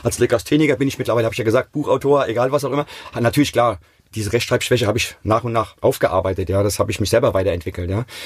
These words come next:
Ich habe meine Gesellenprüfung mit einer Eins gemacht, meinen Meisterbrief auch, aber, äh, zur, zur Hauptschulzeit war es halt gerade Abschluss, ja, mit, mit vier Komma sechs oder was auch immer bin ich durchgekommen, ja.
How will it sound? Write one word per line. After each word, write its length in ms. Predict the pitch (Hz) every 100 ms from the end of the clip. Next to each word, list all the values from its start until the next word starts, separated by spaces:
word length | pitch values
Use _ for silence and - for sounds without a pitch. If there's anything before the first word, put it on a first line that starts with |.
| - - -
Ich 140 | -
habe 160 | 117 117
meine 220 | 110 104
Gesellenprüfung 580 | 107 117 127 131 123 117
mit 100 | 120
einer 80 |
Eins 200 | 101 143
gemacht, 260 | - 110 92
meinen 140 | 107
Meisterbrief 460 | 101 101 113 - 113
auch, 260 | 98 135 -
aber, 200 | 98 98 - - 113
äh, 200 | 104 95
zur, 240 | - 107
zur 240 | - 117 95
Hauptschulzeit 600 | 110 - 131 - 120 127
war 120 | 117
es 100 | -
halt 220 | 123 -
gerade 260 | - 110 -
Abschluss, 280 | - 101 95
ja, 140 | 104
mit, 220 | 107 -
mit 200 | 107 -
vier 340 | - - 131 135
Komma 260 | 123 117
sechs 240 | 107 - 107
oder 160 | 107
was 180 | 104 -
auch 140 | 151
immer 100 | 160 139
bin 80 | 139
ich 80 |
durchgekommen, 500 | - 185 147 110 101
ja. 80 | 110